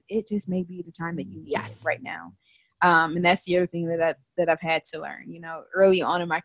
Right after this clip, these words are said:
Speaker 1: career, I was like, "Oh, I'm just not gonna take vacation. I'm gonna be on." It's like, I got to a point of burnout. You, you, you burn out when you don't do that. So it's not a gift to the company that you work through your vacation. It's actually detrimental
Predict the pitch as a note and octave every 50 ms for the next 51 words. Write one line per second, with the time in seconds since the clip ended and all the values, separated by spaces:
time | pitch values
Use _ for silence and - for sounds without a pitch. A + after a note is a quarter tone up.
0 | _ - E3 E3+ E3+ E3+ E3 E3 _ E3 E3 - A3+ B3+ B3+ B3+ B3 B3+ - -
1 | A3 G3+ G#3 G3 F#3+ - - G3 F#3+ F#3+ - F#3+ F#3+ _ _ - F3 F3 - -
2 | F3+ F3+ F3 F3+ F3+ F3 F3+ F3+ F3+ F3+ F#3 D#3+ G2+ - E3+ E3+ F3 E3+ F3 F3
3 | F3+ F3 - - - G3 F#3+ F3+ _ _ _ _ _ _ _ - - F#3+ F#3+ G3+
4 | A3+ - A#3+ A#3 - A#3+ B3 B3 A3 - - F#3 C#4 F4+ F#4 D4+ - - - -
5 | _ _ _ - F#3+ G#3 G#3 G#3 A3 A3 G#3 _ _ _ G#3 _ _ G3+ F#3+ -
6 | - F#3+ A3+ B3 A#3 - - F3+ G3 B3+ - - F3 F3 F3+ F3+ F#3+ - - F3
7 | F#3 - D4 _ F3 - - - - - _ - F3+ F3 F3 F3 _ - F#3 F3
8 | F3+ F#3+ G3 F#3+ - _ - F#3+ G3+ G3 - - - - - - - _ - F3
9 | F#3 F#3+ _ _ D#3+ D3+ D3+ D#3 D#3 - D#3+ D#3+ E3 _ _ E3+ _ _ - E3+
10 | F3 _ _ - E3 D#3 C#3+ C#3+ D3+ - G#2+ A2+ _ - A#2+ - A#2 - - A#2
11 | - - - - D#3+ F3 F3+ - - G3 F#3 F3+ F3+ E3+ E3+ F3 _ _ _ -
12 | _ _ - - G3+ G3+ - G#3 F#3+ F#3 C#4+ - - -